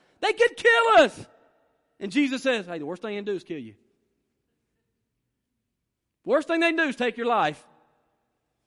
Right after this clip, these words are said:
And then you'll go to heaven." <laughs> As a believer. Amen? That's, that's what the word of Jesus is. Whoever has your fear has you. You start playing to them.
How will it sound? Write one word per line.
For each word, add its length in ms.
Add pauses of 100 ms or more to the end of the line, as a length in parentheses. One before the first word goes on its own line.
(380)
And 120
then 100
you'll 80
go 140
to 80
heaven." 400 (320)
<laughs> 80 (420)
As 140
a 40
believer. 300
Amen? 220
That's, 180
that's 240
what 220
the 80
word 220
of 60
Jesus 300
is. 180 (180)
Whoever 420
has 280
your 120
fear 560 (180)
has 260
you. 380 (360)
You 100
start 260
playing 340
to 120
them. 360